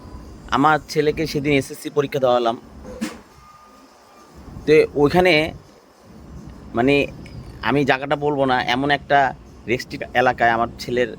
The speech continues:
এই যে সিট পড়ছে, ওইখানে আমি বারবার স্যারদেরকে বলার পরও, স্কুলে যারা দায়িত্বে প্রিন্সিপাল আছে বারবার বলার পরও ওইখানে আশেপাশে যারা নকল ডিস্টার্ব করতেছে ছেলেকে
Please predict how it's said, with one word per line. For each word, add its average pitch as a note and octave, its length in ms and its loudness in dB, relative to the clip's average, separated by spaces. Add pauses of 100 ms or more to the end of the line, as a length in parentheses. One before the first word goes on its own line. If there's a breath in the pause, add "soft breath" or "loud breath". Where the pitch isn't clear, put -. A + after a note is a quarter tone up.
এই G#2+ 200 -6
যে G#2 120 -8 (180)
সিট C3+ 240 -6
পড়ছে, G#2 320 -4 (880)
ওইখানে C#3+ 440 2 (1400)
আমি C#3+ 260 2
বারবার C#3+ 560 2
স্যারদেরকে C3+ 580 -2
বলার B2 280 4
পরও, B2+ 420 2 (1000)
স্কুলে C3 280 -2
যারা B2 180 2
দায়িত্বে A#2 340 -2
প্রিন্সিপাল A#2 400 -6
আছে A2 140 -8
বারবার A2 300 0
বলার A#2 280 2
পরও A2 360 -2 (680)
ওইখানে A#2+ 260 -2
আশেপাশে B2 500 -4
যারা A#2 200 2
নকল A2+ 460 0 (760)
ডিস্টার্ব B2 420 -2
করতেছে B2 440 -8
ছেলেকে A2 400 -4